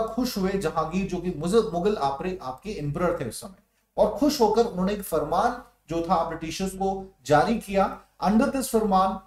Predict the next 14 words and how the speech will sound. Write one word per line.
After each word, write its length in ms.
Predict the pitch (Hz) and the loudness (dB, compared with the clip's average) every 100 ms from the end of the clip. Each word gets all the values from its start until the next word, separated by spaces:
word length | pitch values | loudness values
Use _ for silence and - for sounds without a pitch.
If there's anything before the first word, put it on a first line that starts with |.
| - - | -12 -6
सूरत 340 | 214 247 294 247 | 0 2 2 2
में 60 | |
उनको 180 | 226 226 | 0 2
पहली 320 | 220 185 190 | 0 0 0
factory 300 | 190 - - | -2 -8 -8
establish 420 | 165 151 135 143 - | -6 -4 -4 -6 -10
करने 200 | 117 120 | -8 -6
का 100 | 185 | -6
मौका 280 | 113 - 92 | -6 -14 -20
मिला। 680 | _ _ _ _ _ - 262 | _ _ _ _ _ 2 4
चलिए 340 | 247 - - _ _ _ _ _ _ _ _ _ 208 | 4 0 -6 _ _ _ _ _ _ _ _ _ 0
क्वेश्चन 280 | 208 254 247 | 4 4 4
नंबर 280 | 214 208 214 | 4 2 2
थ्री, 400 | 233 190 214 | 0 0 -4